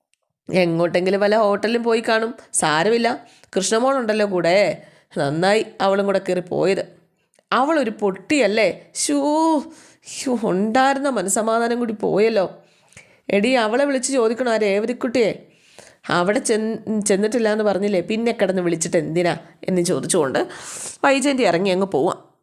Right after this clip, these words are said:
ഈ വിവരം ആങ്ങളയോട് പറയണ്ടേ? "ഹും, പട പേടിച്ച് പന്തളത്തി എന്നപ്പോൾ പന്തവും കൊളുത്തി പട എന്ന് പറഞ്ഞ അവസ്ഥയാ" എന്നും പറഞ്ഞ് മുത്തശ്ശി ഇങ്ങനെ കട്ടിലെ കാലും നീട്ടി ഇരിക്കുക.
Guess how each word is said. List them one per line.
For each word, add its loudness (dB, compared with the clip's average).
ഈ 0
വിവരം 2
ആങ്ങളയോട് 2
പറയണ്ടേ? 0
"ഹും, 0
പട 2
പേടിച്ച് 0
പന്തളത്തി -2
എന്നപ്പോൾ -2
പന്തവും 0
കൊളുത്തി -4
പട -2
എന്ന് 0
പറഞ്ഞ -2
അവസ്ഥയാ" 0
എന്നും -6
പറഞ്ഞ് -4
മുത്തശ്ശി -2
ഇങ്ങനെ 0
കട്ടിലെ -2
കാലും -2
നീട്ടി 0
ഇരിക്കുക. 0